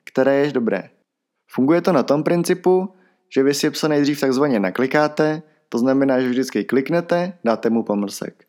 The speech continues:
Kliknete, dáte mu zase pamlsek. Takhle budete postupovat pár dní, vždycky po chvilkách, až do té chvíle, kdy si pes spojí ten zvuk kliknutí s tím, že přijde pamlsek. No a pak už to můžete využívat při tréninku.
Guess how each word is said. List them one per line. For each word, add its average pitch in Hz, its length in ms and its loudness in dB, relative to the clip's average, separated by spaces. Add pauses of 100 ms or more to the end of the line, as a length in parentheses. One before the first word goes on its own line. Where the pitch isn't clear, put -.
(160)
Kliknete, 165 680 -2 (100)
dáte 113 280 0
mu 151 120 2
zase 147 200 -2
pamlsek. 135 560 -4 (720)
Takhle 131 240 0
budete 160 280 2
postupovat 160 640 0
pár 131 260 0
dní, 113 220 -2
vždycky 131 300 -4
po 90 120 -8
chvilkách, 160 600 -2 (360)
až 143 140 0
do 120 100 2
té 139 160 0
chvíle, 175 460 0 (240)
kdy 123 160 -2
si 165 180 -2
pes 160 340 0
spojí 156 380 0
ten 160 180 0
zvuk 160 220 -2
kliknutí 151 640 -4
s - 100 -8
tím, 156 400 0 (380)
že 127 140 -2
přijde 123 300 0
pamlsek. 110 580 -4 (680)
No 107 80 2
a 110 40 4
pak 175 180 0
už 175 100 -2
to 180 100 2
můžete 156 360 2
využívat 135 380 2
při 127 140 -6
tréninku. 101 600 -2